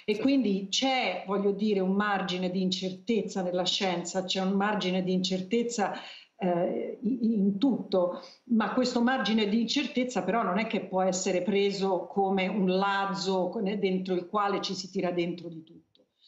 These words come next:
Speaker 1: Eh, volevo anche aggiungere che, ehm, non è vero che non era stato detto che sarebbe, eh, diciamo, sarebbero venute delle ondate successive, perché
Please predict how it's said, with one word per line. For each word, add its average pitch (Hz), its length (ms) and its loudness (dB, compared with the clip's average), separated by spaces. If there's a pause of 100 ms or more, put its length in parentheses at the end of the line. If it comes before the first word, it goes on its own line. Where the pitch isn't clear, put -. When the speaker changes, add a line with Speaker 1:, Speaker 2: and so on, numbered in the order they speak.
(580)
Speaker 1:
Eh, 214 240 0
volevo 233 480 0
anche 220 720 -4 (120)
aggiungere 220 800 0
che, 233 500 -2
ehm, 185 580 -6 (960)
non 233 200 2
è 226 80 0
vero 214 360 0
che 190 120 -6
non 185 160 0
era 185 200 0
stato 185 300 -6
detto 185 280 -4
che 180 160 -8
sarebbe, 185 720 -2
eh, 185 140 -2
diciamo, 185 580 0
sarebbero 180 420 -2
venute 185 320 0
delle 180 220 4
ondate 180 760 0
successive, 196 720 0
perché 202 340 0